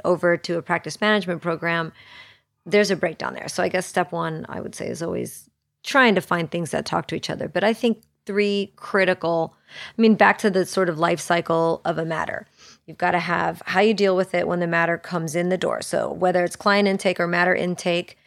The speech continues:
dealing with collecting the right details and information that you need,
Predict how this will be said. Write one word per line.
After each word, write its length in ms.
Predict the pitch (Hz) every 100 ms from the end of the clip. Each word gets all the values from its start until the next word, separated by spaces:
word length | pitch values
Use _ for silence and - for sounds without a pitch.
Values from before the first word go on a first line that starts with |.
| - - - 170
dealing 440 | 180 185 190 185
with 200 | 175 170
collecting 580 | - 180 180 - 175 165
the 100 | 180
right 280 | 165 170 160
details 680 | 185 185 196 175 175 175 170
and 100 | 170
information 500 | 160 175 170 170 170
that 120 | 165
you 100 | 165
need, 380 | 165 190 339